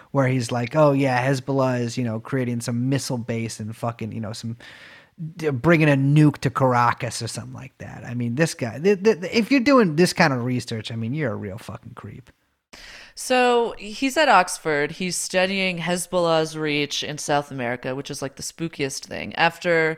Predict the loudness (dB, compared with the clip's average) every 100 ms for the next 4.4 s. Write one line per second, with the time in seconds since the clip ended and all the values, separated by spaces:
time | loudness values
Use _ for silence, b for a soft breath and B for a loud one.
0 | -2 -2 2 2 4 4 2 -4 -2 -2
1 | -2 -4 -4 -2 -2 -4 -6 -4 -4 -6
2 | -8 -10 -6 -4 -2 -4 -6 -8 -8 -6
3 | -8 -6 -10 -10 -12 -6 -4 -2 -2 2
4 | 2 4 0 0